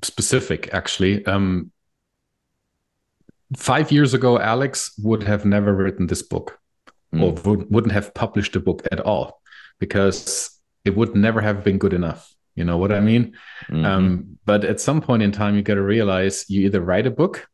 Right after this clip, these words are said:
Speaker 1: and you do it properly or you don't. And, and if you, if you really want to give the world something valuable, something tangible, something actionable, then you just have to get beyond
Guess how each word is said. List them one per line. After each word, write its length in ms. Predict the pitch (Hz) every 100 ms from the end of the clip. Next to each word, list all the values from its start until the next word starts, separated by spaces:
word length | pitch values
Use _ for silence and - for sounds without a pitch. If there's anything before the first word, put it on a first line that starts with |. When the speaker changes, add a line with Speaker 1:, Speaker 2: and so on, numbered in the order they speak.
| _ _ _ -
Speaker 1:
and 380 | 98 95 87 90
you 180 | 87 -
do 140 | 107
it 140 | 95 -
properly 460 | - 101 127 123
or 140 | 104 101
you 100 | 95
don't. 420 | 95 80 69 - - - - - - -
And, 260 | 95 95
and 140 | 101 110
if 160 | 123
you, 240 | 127 104 - _ _ -
if 160 | -
you 80 | 113
really 280 | 104 160 165
want 320 | 139 131 135
to 240 | 123 104 87 104 104 _ -
give 200 | 147 131
the 80 | 110
world 260 | 113 95
something 520 | - 95 - 87 80 _ _ _ -
valuable, 580 | 95 110 113 90 82 82
something 320 | 104 92 92 90
tangible, 640 | - 120 120 98 78 76 -
something 360 | - 90 92
actionable, 640 | 101 107 - 98 80 80 - - - - - - _ _ _ 95
then 160 | 110
you 240 | 123 117 110
just 480 | 104 113 - - _ - 202 -
have 260 | 123 107
to 80 | 120
get 240 | 113 - - - 98 -
beyond 480 | 107 107 139 110